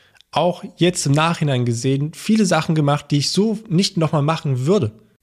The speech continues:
Aber ich habe daraus gelernt und habe so mein Coaching immer weiter optimiert und optimiere es auch immer noch weiter und gucke, wo könnte ich noch was, äh, besser machen? Wo bin ich noch nicht ganz mit zufrieden mit? Wo wird mir was aufgezeigt,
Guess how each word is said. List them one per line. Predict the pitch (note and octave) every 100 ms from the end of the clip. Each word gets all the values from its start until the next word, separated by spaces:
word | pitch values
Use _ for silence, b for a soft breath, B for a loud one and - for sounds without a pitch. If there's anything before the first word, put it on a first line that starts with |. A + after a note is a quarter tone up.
| _ _
Aber | A#2+
ich | A#2
habe | D3+
daraus | D#3+ C3+ B2+ - -
gelernt | A#2 B2 D3+ G3+
und | E3 C3+
habe | C#3 C#3
so | A#2 A#2+ G#3 D3+
mein | C3+ B2
Coaching | C#3+ C#3 C#3+ D3 -
immer | G3 G3 D3+
weiter | D3+ D#3 D3
optimiert | - B2+ C3+ F3+ F#3
und | C3 -
optimiere | - - C#3+ D#3+ D#3+
es | D#3
auch | D#3 -
immer | F#3 F#3+
noch | E3+ D#3
weiter | D3+ F#3+ F#3 C3
und | D3 C#3+
gucke, | - F3+ E3+ -
wo | C3+ D#3 G3+
könnte | - F3 E3+
ich | E3
noch | E3 D3+
was, | D3 -
äh, | - C#3
besser | B2+ F3+ F3
machen? | C#3 A#2+ A2+ A#2 - _ _ -
Wo | C3 F3
bin | F3 F3
ich | E3
noch | D#3+
nicht | D3+ D#3
ganz | D3+ C#3+ D3
mit | C3
zufrieden | C3 A#2 G3 G3+ C#3
mit? | G#2+ - - _ _ -
Wo | C#3 F3+ E3+
wird | F3 F3+
mir | D3
was | D3
aufgezeigt, | C#3+ D3+ D#3 D#3 - D#3 D3+